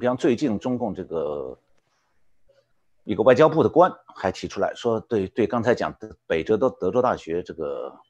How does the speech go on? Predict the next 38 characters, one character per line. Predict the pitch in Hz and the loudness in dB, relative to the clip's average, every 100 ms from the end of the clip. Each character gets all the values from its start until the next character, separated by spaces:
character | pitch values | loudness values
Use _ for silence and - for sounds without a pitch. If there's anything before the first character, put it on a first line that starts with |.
| _ _ | _ _
驱 | - - 139 | -14 -2 0
逐 | 131 78 80 87 | 0 -4 -8 -6
中 | 110 | -6
国 | 107 - | -4 -2
官 | 143 143 | 0 0
派 | 139 | -2
留 | 82 | -4
学 | 82 | -4
生 | 98 147 - _ _ _ | -6 -6 -8 _ _ _
表 | - | -6
示 | 80 - | -6 -2
抗 | 180 110 | -2 0
议， | 151 - _ | -4 -8 _
说 | 127 | 0
美 | 117 110 | 2 2
国 | 110 | 6
的 | 170 | 6
大 | 196 123 | 6 4
学 | 127 - | 2 0
是 | - 120 | -4 -8
应 | 185 226 | -2 2
该 | 123 120 | 4 4
开 | - 208 196 | 4 4 6
放 | 202 107 | 4 2
的， | - - _ - | -2 -12 _ 0
要 | 131 | 2
对 | 135 95 - _ _ | 2 0 -4 _ _
大 | 170 | 4
学 | 131 143 | 4 2
实 | - 156 | 0 0
验 | 156 | 0
室 | 160 | 2
要 | 127 | 2
对 | 113 | 2
中 | 151 151 | -2 -2
国 | 98 | -2
开 | - 71 | -4 -10
放。 | - | -12